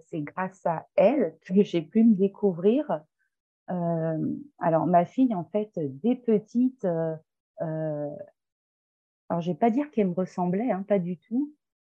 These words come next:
euh, mais elle, elle osait exprimer des choses que moi, j'exprimais pas. Et, et on avait pareil toujours des retours, que ce soit du collège ou des amis, en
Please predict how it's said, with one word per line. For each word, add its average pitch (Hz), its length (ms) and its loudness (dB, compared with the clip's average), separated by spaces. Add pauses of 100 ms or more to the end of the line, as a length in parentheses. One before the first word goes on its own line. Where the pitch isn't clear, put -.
(260)
euh, 160 500 -6
mais 165 220 0
elle, 240 140 6
elle 208 180 4
osait 185 240 2
exprimer 214 440 0
des 185 140 -4
choses 220 280 -6
que - 120 -12
moi, 165 200 -8
j'exprimais 170 600 -8
pas. 185 340 -2 (600)
Et, 180 280 0
et 170 100 0
on 185 60 0
avait 175 260 2
pareil 202 380 -2
toujours 202 280 -6
des 185 140 2
retours, 196 460 -2
que - 80 -20
ce 185 100 -14
soit 180 180 -8
du 170 200 -12
collège 202 720 0
ou - 20 -16
des 165 260 -14
amis, 180 320 -6
en 202 60 -6